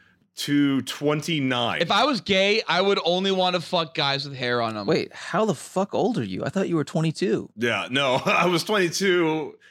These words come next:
Speaker 1: ending the last one. So we ended the last episode of the Book of Felk, coming to a close of when I was having to live in, uh, like, a clo-, like, a, basically a closet. Five other or four other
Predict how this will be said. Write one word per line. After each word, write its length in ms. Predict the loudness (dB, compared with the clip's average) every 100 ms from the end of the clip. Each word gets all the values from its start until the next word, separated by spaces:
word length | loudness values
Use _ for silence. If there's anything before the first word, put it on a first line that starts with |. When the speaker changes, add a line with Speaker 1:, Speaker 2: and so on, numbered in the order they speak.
| -20 -6
Speaker 1:
ending 340 | -2 0 -2 0
the 80 | 2
last 440 | 2 0 -4 -4
one. 320 | -4 -4 -8 _ _ _ _ _ -4
So 160 | 0
we 140 | 2 2
ended 180 | 0
the 100 | 0
last 340 | 0 0 -2 -6
episode 540 | -10 -10 -10 -10 -12 -20 _ _ _ _
of 100 | -14
the 80 | -12
Book 220 | -10 -14
of 120 | -16 -16
Felk, 240 | -16 -16 _ _ _ _ _ _ _ -6
coming 260 | -4 -4
to 140 | -4 -8
a 40 |
close 420 | -8 -6 -4 -4
of 120 | -8 -10
when 160 | -12
I 100 | -12
was 240 | -12 -12 -12
having 340 | -10 -10 -10
to 60 | -10
live 280 | -10 -10
in, 200 | -14 -20 -20
uh, 80 | -20 -20
like, 140 | -20 -20
a 60 |
clo-, 340 | -18 -8 -6 -6 -8
like, 120 | -12
a, 60 | -12
basically 400 | -6 -6 -4 -8
a 60 |
closet. 500 | -10 -8 -8 -10 -18 -20 _ _
Five 360 | -8 -2 -2 -2
other 400 | -2 -2 -4 -6 -16
or 60 | -10
four 280 | -2 0 0
other 300 | -2 -6